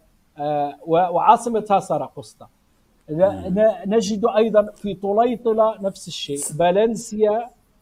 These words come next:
Speaker 1: إشبيلية، بطليوس،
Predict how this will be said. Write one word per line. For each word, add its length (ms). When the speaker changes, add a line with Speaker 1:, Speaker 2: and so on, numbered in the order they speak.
Speaker 1:
إشبيلية، 1000
بطليوس، 880